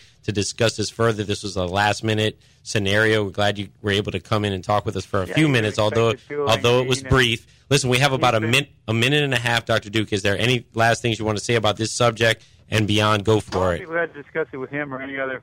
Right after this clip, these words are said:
Speaker 2: person. He's been one of the people really making a great effort. He is a real historical sense. Uh, and, and, yeah, Dean Marksbury, he's a very respected individual, and is, uh,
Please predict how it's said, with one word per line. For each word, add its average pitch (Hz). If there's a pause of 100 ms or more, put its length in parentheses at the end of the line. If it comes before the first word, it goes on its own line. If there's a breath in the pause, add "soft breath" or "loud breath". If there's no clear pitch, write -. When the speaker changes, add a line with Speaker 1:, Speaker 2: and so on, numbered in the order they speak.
(100)
Speaker 2:
person. - (280 soft breath)
He's 240
been 190
one 156
of 139
the 131
people 127
really 131
making 127
a 120
great 120
effort. 123
He 139
is 127 (400 soft breath)
a 139
real 143
historical 143 (140)
sense. 143 (640)
Uh, 127
and, 127
and, 131
yeah, 131
Dean 139
Marksbury, 131 (400)
he's 131
a 120
very 143
respected 135
individual, 127
and 131
is, 120 (160)
uh, 120